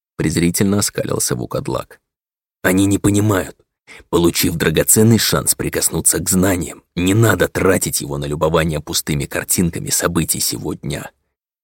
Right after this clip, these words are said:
Надо узнавать, что заставило мир стать таким, какой он есть. Истинная помощь не в том, чтобы вытаскивать из бед некоего Атора,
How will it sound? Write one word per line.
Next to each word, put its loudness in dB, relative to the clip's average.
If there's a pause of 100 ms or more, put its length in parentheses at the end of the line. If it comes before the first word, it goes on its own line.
(180)
Надо -2
узнавать, 0
что 0
заставило 2
мир 4
стать 0
таким, 0
какой 2
он 2
есть. 0 (480)
Истинная 0
помощь -4
не 0
в -6
том, 4
чтобы 2
вытаскивать 0
из -2
бед 0
некоего -4 (100)
Атора, -2